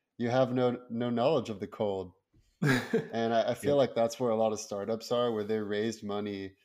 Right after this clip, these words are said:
Speaker 1: during the easy money, zero interest rate environment. And
Speaker 2: Mm-hmm.
Speaker 1: now, if they have to raise another round, it's gonna be a down round.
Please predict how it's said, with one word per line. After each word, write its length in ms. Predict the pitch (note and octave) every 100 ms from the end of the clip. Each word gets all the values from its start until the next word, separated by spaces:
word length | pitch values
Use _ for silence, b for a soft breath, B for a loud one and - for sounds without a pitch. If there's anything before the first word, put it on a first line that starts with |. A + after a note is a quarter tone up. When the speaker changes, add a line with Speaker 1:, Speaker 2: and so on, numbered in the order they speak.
| _ _
Speaker 1:
during 520 | A2+ A2+ A2+ A2 G2+
the 400 | G2+ G2+ G2 G2 - _ _ _
easy 400 | B2 A#2+ A2+ A2+
money, 640 | G#2+ G#2+ G#2+ G#2+ G#2 G2+ - _
zero 460 | F#2 A2 A2 G#2+ G#2
interest 440 | G2+ - G#2+ -
rate 260 | G#2+ G#2 G2
environment. 680 | G2+ G2 G2 G#2 A2+ C3 C3 - - _ b _ A#2
And 200 | A#2 A2
Speaker 2:
Mm-hmm. 0 |
Speaker 1:
now, 540 | A#2+ C3+ A2 G#2 G2+ b b _ _
if 220 | C3 C#3 -
they 140 | C#3
have 240 | A2 A#2
to 100 | A#2+
raise 300 | G#2 G#2+ A2
another 300 | G#2+ G#2+ G#2
round, 440 | F#2+ F#2+ G#2 B2+ C3+ b b
it's 120 | A2+ -
gonna 200 | E3+ B2
be 140 | A#2
a 60 | G2+
down 340 | G#2 A2 G#2
round. 340 | F#2 E2+ -